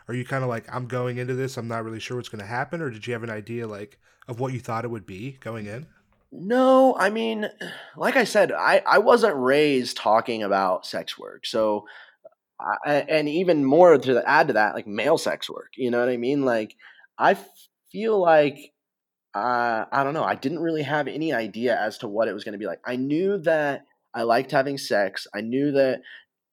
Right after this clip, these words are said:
Speaker 2: I'm a straight guy, but, like, I can definitely still enjoy, you know, interactions with a man, especially if there's money involved. So it's like, why not,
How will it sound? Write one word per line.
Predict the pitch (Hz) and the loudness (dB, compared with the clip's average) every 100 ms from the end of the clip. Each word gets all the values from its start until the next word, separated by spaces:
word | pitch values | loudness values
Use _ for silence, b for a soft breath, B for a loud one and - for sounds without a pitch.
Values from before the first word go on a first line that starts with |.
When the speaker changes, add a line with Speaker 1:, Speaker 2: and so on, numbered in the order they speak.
| - | -4
Speaker 2:
I'm | 113 | -4
a | 113 | -2
straight | - 151 143 | 0 2 4
guy, | 143 135 131 | 6 6 4
but, | 117 104 | 0 2
like, | 107 101 | 0 0
I | 101 107 | -2 -4
can | - 110 104 101 104 | -4 -8 -8 -8 -2
definitely | 123 123 127 107 120 113 | 0 0 -4 -2 -4 -4
still | - - 123 120 117 107 | -6 0 2 4 2 -2
enjoy, | 117 104 107 110 104 98 98 - B - | -6 -6 -2 0 2 0 -2 -6 B -12
you | 113 | -8
know, | 90 78 80 _ _ | -8 -8 -10 _ _
interactions | 139 117 113 113 123 117 | -6 0 0 0 -4 -8
with | 113 | -8
a | |
man, | 110 107 | -6 -6
especially | - 123 - 107 | -6 -6 -6 -6
if | |
there's | 107 98 | -8 -6
money | 107 110 | -6 -6
involved. | 104 98 98 - | -4 -2 -4 -4
So | 113 | -8
it's | 113 | -8
like, | 98 | -10
why | 92 104 120 120 | -2 0 2 0
not, | 104 107 98 95 | -2 -2 0 -4